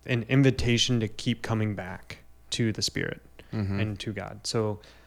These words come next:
Speaker 1: um, then it's just, like, a small journey of just every day trying to do a little bit more. Um, I think a lot of times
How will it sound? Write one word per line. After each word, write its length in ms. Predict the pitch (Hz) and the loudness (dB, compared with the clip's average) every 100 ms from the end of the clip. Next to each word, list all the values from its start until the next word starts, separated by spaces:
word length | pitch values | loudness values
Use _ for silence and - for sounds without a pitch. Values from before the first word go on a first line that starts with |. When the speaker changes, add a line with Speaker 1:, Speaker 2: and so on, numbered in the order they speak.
| - - | -20 -8
Speaker 1:
um, 460 | 110 101 98 95 - | -4 -4 -6 -10 -6
then 180 | - 123 | 0 2
it's 100 | 117 | 2
just, 160 | 123 117 | 0 0
like, 140 | 110 | 0
a 60 | 110 | 0
small 320 | - 110 104 | 0 0 -2
journey 360 | 101 98 107 104 | -4 -4 -2 -2
of 80 | 98 | -2
just 200 | 101 - - | -4 -6 -6
every 220 | 107 104 | -4 -4
day 160 | 101 101 | -4 -4
trying 260 | - 107 | -2 -2
to 80 | 104 | -2
do 200 | 95 104 | -2 -2
a 40 | 101 | 0
little 240 | 104 101 | 0 -2
bit 160 | 101 98 | -2 -4
more. 500 | 101 101 101 101 - - - - - | -4 -2 -4 -6 -8 -18 -20 -18 -8
Um, 420 | 101 95 92 90 | -6 -6 -8 -8
I 80 | 110 | -4
think 180 | 131 117 | 0 2
a 40 | |
lot 200 | 107 104 | 4 2
of 80 | 104 | 0
times 320 | 113 107 101 | -2 -2 -4